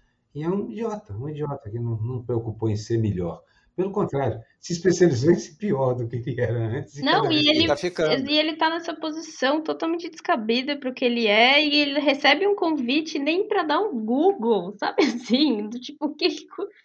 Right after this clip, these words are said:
Speaker 2: custava,
Speaker 3: Saber onde ele
Speaker 2: cara?
Speaker 3: tá indo,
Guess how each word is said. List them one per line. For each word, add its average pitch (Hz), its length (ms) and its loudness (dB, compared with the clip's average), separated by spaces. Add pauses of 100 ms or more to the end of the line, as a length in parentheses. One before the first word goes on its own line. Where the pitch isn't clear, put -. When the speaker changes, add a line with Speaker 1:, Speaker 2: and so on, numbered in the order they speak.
(260)
Speaker 2:
custava, 330 840 6
Speaker 3:
Saber 190 380 10
onde 196 220 12
ele - 100 10
Speaker 2:
cara? - 160 4
Speaker 3:
tá 214 100 10
indo, 190 100 10